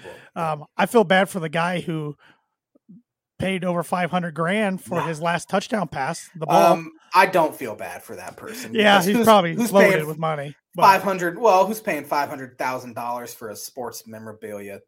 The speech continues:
Speaker 1: thing? Not me.
Speaker 2: Somebody, somebody who has tons
Speaker 1: Somebody
Speaker 2: of
Speaker 1: has
Speaker 2: money
Speaker 1: a
Speaker 2: to
Speaker 1: lot of money.
Speaker 2: waste.
Speaker 1: Yeah.
Speaker 2: Um, but, yeah, now that's gonna be worthless,
Speaker 1: Um,
Speaker 2: so.
Speaker 1: yeah. Uh, Kirk Cousins signed a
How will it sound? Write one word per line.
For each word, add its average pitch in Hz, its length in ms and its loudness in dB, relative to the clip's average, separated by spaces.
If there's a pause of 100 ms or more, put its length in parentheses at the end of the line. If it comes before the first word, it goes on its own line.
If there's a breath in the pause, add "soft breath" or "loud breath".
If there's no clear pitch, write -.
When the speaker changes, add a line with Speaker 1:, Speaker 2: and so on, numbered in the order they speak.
(120)
Speaker 1:
thing? 92 360 -18
Not 156 180 0
me. 175 80 -6
Speaker 2:
Somebody, 147 380 -8
somebody 156 400 -6
who 147 60 -10
has 131 200 -12 (160)
tons 175 220 -6
Speaker 1:
Somebody 175 220 0
Speaker 2:
of 165 100 0
Speaker 1:
has - 0 -
Speaker 2:
money 156 80 -2
Speaker 1:
a 151 40 -6
Speaker 2:
to 151 40 -12
Speaker 1:
lot 160 100 -8
of 139 60 -8
money. 139 40 -8 (120)
Speaker 2:
waste. - 260 -6 (560 soft breath)
Speaker 1:
Yeah. 135 280 -8
Speaker 2:
Um, 135 280 -20 (300)
but, - 420 -12
yeah, 147 260 -8
now 156 200 -6
that's 147 160 -12
gonna 151 120 -10
be 143 80 -10
worthless, 156 540 -10
Speaker 1:
Um, 113 80 -20
Speaker 2:
so. 123 360 -10 (220)
Speaker 1:
yeah. 135 280 -8 (480)
Uh, 120 280 -6 (140)
Kirk - 260 -6
Cousins 214 560 -4
signed 135 340 -10
a 110 160 -10